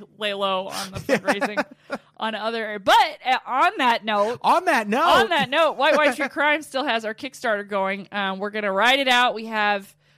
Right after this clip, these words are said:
Speaker 1: uh, ten more days, eleven more days left, which is crazy. Um,
Speaker 2: Yeah.
Speaker 1: we are at four thousand seven hundred dollars at the moment.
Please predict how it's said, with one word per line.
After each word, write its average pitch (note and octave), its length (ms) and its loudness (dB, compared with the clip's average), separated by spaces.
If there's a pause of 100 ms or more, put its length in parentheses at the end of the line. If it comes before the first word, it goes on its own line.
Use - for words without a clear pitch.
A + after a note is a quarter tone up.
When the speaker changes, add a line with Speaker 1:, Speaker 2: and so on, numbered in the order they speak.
(160)
Speaker 1:
uh, F#3+ 200 0 (260)
ten C#4+ 340 -4
more E4 200 0
days, C4 360 -2
eleven A#3+ 300 -2
more B3 160 -2
days A3+ 260 -2
left, B3+ 380 -4
which G#3 180 -12
is - 80 -16
crazy. A3+ 720 -6
Um, A#2+ 200 0
Speaker 2:
Yeah. A#2 180 0 (120)
Speaker 1:
we G#3 300 -10
are G3+ 200 -2
at - 320 -2
four A3 220 -4
thousand G#3+ 540 -6
seven G3+ 380 -8
hundred G#3 500 -8 (200)
dollars G#3+ 520 -4
at A3 80 -14
the A3+ 80 -10
moment. A3 480 -6